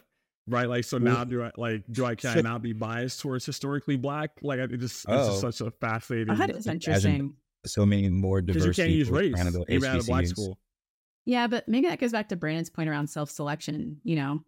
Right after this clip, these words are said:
Speaker 3: around <laughs> who's, who's
Speaker 2: People are
Speaker 3: self-selecting.
Speaker 2: gonna self-select
Speaker 3: Yeah.
Speaker 2: regardless, but there's gonna be certain people who want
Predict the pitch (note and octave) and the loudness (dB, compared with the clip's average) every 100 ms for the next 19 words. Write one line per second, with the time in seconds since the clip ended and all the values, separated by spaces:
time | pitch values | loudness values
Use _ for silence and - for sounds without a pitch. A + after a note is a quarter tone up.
0 | _ _ _ _ _ _ _ - F3 F3 | _ _ _ _ _ _ _ -8 -4 -2
1 | F3+ A3+ G3 A3 G#3 - F#3+ F#3+ F#3 F3+ | 0 0 2 0 0 -2 -4 -2 -2 0
2 | D#3+ A3 F3+ C3+ B2 B2+ A#2 A2 A2 G#2+ | 2 2 4 2 2 2 2 0 0 0
3 | G#2 G2 G2 G2+ F#2+ F2+ - G#2 A2 G#2 | 0 0 2 2 0 -2 -8 -4 -2 0
4 | A#2+ B2 A#2 A2+ - A2+ G2 G#2 G2+ F#2 | 0 0 -2 -2 0 0 2 0 -2 -4
5 | G2 F#2 F#2+ | -4 -4 -4